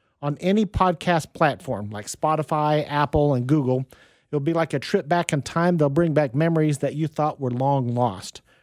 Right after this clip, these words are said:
That's probably the neatest thing about the show that none of us, um, foresaw. Now, today, my guest was suggested by several listeners and guests of Kansas City Food Memory, including Rod Ga-, Gray from Pellet Envy, and then, um, a,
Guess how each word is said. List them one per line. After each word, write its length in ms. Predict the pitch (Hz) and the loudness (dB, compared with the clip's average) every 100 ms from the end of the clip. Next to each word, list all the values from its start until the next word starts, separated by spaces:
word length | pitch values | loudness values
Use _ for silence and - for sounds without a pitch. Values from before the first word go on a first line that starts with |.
| _ - | _ -4
That's 200 | 139 - _ | -4 -6 _
probably 260 | 156 147 143 | 0 2 2
the 140 | 131 | 2
neatest 400 | 127 160 151 - | 2 2 2 0
thing 160 | 147 139 | -2 0
about 180 | 131 | -2
the 80 | 123 | -2
show 280 | 117 143 135 | -4 0 0
that 160 | 123 110 | 0 -2
none 180 | 127 123 | -2 0
of 80 | |
us, 200 | 127 117 | 0 -2
um, 380 | 123 123 117 113 | -4 -4 -4 -4
foresaw. 580 | 107 123 110 135 110 92 - _ _ _ _ _ _ _ _ _ _ _ _ - | -4 -6 -4 -2 -4 -4 -14 _ _ _ _ _ _ _ _ _ _ _ _ -8
Now, 200 | 175 190 | -2 -2
today, 720 | - 170 185 247 175 160 190 _ _ _ _ - | 0 -2 0 0 2 0 -2 _ _ _ _ -2
my 140 | 147 | 0
guest 380 | 139 208 240 - | 2 2 2 0
was 160 | 165 - | 0 0
suggested 460 | 135 156 165 - | 0 2 0 2
by 120 | 147 | 2
several 480 | 131 - 175 180 214 | 2 2 2 4 2
listeners 800 | 196 165 - 143 151 151 - - | 4 2 2 2 2 0 -6 -14
and 200 | - 131 | -4 -2
guests 480 | 117 180 190 - - | 2 0 0 -4 -12
of 340 | - 127 117 - | -4 -2 -2 -4
Kansas 240 | 143 123 | -2 0
City 140 | 131 | 0
Food 200 | 117 131 | 0 0
Memory, 320 | 117 117 120 135 | 2 2 2 0
including 480 | 131 139 127 120 | 0 0 2 2
Rod 300 | 113 131 135 | 2 2 2
Ga-, 280 | 127 127 127 | 2 2 2
Gray 480 | 127 131 131 139 170 _ - _ _ | 0 2 2 2 0 _ -20 _ _
from 200 | _ 123 | _ 0
Pellet 360 | 113 156 139 120 | 4 6 4 4
Envy, 400 | 127 120 135 156 - | 2 2 2 0 -2
and 140 | 131 | 0
then, 180 | 147 151 | 2 2
um, 240 | 147 143 | 2 2
a, 240 | 139 143 | 0 -2